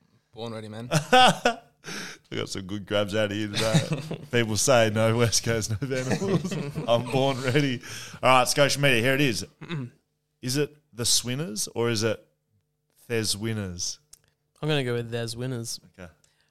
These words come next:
Speaker 3: Um, your role in the twenty eighteen season, getting us to the grand final, showed us we had a real star in the making.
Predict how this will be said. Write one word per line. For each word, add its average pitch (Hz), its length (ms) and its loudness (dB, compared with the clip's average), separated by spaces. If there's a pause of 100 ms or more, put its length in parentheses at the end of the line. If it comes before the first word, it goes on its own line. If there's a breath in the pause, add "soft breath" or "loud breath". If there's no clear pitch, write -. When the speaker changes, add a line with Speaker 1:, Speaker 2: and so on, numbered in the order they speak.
(120)
Speaker 3:
Um, 139 340 2
your 185 160 0
role 190 220 4
in 170 60 -2
the 156 60 -2
twenty 151 220 -4
eighteen 131 340 -4
season, 120 380 -6
getting 120 260 -4
us 113 160 -4
to - 60 -10
the 117 60 -12
grand 113 300 -6
final, 117 360 -6
showed 117 280 -6
us 110 180 -6
we 110 100 -12
had 113 180 -8
a 110 40 -12
real 117 320 -8
star 117 480 -4
in 117 140 -14
the 110 60 -12
making. 113 440 -8